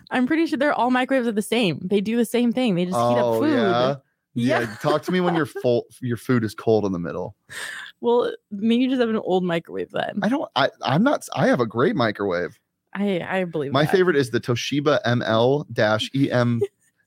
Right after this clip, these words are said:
Speaker 2: three four P.
Speaker 1: <laughs> You're literally just
Speaker 2: S S.
Speaker 1: making this up right
Speaker 2: Oh,
Speaker 1: now.
Speaker 2: um, am I? Look at that.
Speaker 1: You just picked the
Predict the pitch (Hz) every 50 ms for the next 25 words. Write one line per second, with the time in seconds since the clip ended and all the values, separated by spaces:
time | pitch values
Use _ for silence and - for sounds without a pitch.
0 | _ _ - - 135 131 135 131 135 127 - - 117 117 110 107 - - 127 120
1 | 104 101 98 - - 247 254 247 247 240 302 294 262 269 247 220 190 175 - -
2 | - 156 160 160 170 180 - - 104 101 98 131 123 120 117 110 113 117 160 185
3 | 220 - 123 120 113 113 113 - 131 123 123 131 135 143 156 175 208 - 135 131
4 | 120 120 101 92 - - 69 - - _ - 214 220 240 220 269 226 - - 247
5 | 254 - _ - 220